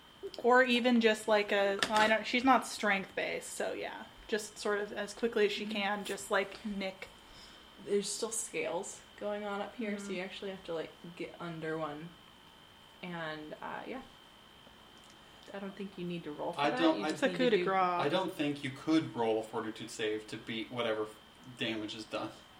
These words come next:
Speaker 1: 'Cause it's sneak attack.
Speaker 3: Yeah.
Speaker 2: Let's,
Speaker 1: Like,
Speaker 2: let's see the damage.
Speaker 1: and it's an auto, auto crit,
Speaker 3: Auto
Speaker 1: right?
Speaker 3: crit and sneak attack, and then she has to roll fortitude save ten plus the
Speaker 2: He has a chunk of he-, health left.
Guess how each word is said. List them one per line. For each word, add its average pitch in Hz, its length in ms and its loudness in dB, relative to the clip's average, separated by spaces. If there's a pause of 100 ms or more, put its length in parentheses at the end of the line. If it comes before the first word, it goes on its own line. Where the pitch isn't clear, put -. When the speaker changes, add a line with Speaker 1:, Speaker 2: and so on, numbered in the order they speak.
(120)
Speaker 1:
'Cause 214 160 0
it's 202 180 0
sneak 240 300 4
attack. 185 580 0
Speaker 3:
Yeah. 120 280 -4 (400)
Speaker 2:
Let's, 202 240 -4
Speaker 1:
Like, 190 120 -2
Speaker 2:
let's 220 200 0
see 240 180 -6
the 226 100 -2
damage. 220 400 -4 (720)
Speaker 1:
and 202 100 2
it's 196 160 0
an 202 120 0
auto, 196 560 4 (140)
auto 190 240 2
crit, 185 440 2
Speaker 3:
Auto 135 200 4
Speaker 1:
right? 196 160 2
Speaker 3:
crit 127 360 0 (540)
and 131 220 0
sneak 123 240 -6
attack, 113 380 -4 (200)
and 123 100 -6
then 117 140 -6
she - 180 -6
has 120 140 -6
to - 80 -10
roll 117 240 -2 (100)
fortitude 117 420 -6
save 110 360 -2
ten 117 420 -4
plus 113 380 -4
the 110 260 -6 (240)
Speaker 2:
He 214 160 -2
has 214 260 2
a 262 60 0
chunk 226 340 -4
of 233 140 -4
he-, 220 60 -2 (380)
health 180 360 -4
left. 156 300 -4